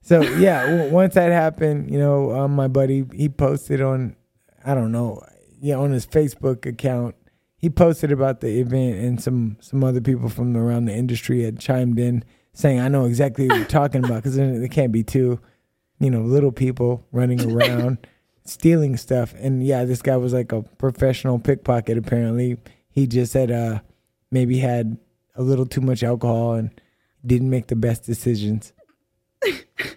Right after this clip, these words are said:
Speaker 2: The Austin's legendary pickpocketing little person.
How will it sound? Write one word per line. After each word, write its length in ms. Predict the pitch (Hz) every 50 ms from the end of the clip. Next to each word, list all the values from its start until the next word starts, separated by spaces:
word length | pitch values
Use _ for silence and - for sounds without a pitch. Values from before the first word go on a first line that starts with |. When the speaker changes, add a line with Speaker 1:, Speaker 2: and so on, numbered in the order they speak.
| _ _ _ _ _ _ _ _ _ _ _ _ _ _ -
Speaker 2:
The 200 | 226 208 - - - - - 214 202 220 202 _ _ _ -
Austin's 600 | 220 214 233 - - - 240 233 233 226 208 214
legendary 920 | 208 202 196 202 208 196 214 220 214 214 185 185 190 180 170 180 180 175
pickpocketing 720 | - - - 180 180 - - 185 170 175 - 170 170 170 165
little 200 | 151 151 - -
person. 520 | 165 - - - - - - 202 208 202